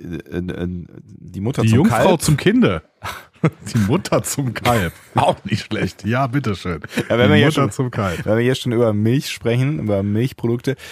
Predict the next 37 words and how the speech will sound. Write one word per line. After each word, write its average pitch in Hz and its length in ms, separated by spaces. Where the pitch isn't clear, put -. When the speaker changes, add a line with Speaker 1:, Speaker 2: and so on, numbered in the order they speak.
Speaker 2:
Ja. 120 320
Speaker 1:
ähm, 113 160
äh, - 680
ich 113 180
habe 123 120
diese 113 200
Rubrik 110 260
auch 110 100
lange 110 200
nicht 107 160
mehr 98 120
gemacht. 101 480
Ähm, 107 280
machen 107 300
wir 104 100
beide 104 340
fünf - 440
oder 156 140
machen 131 200
wir 110 60
eine 107 140
gemeinsame 90 520
Top - 220
fünf? 65 420
Speaker 2:
Wir 117 100
machen 131 300
beide 110 300
fünf. 165 300
Speaker 1:
Ach - 60
du - 140
Scheiße. - 400
Speaker 2:
Und 113 160
gehen 143 200
von - 180
unten 165 400
nach 160 180
oben. 101 400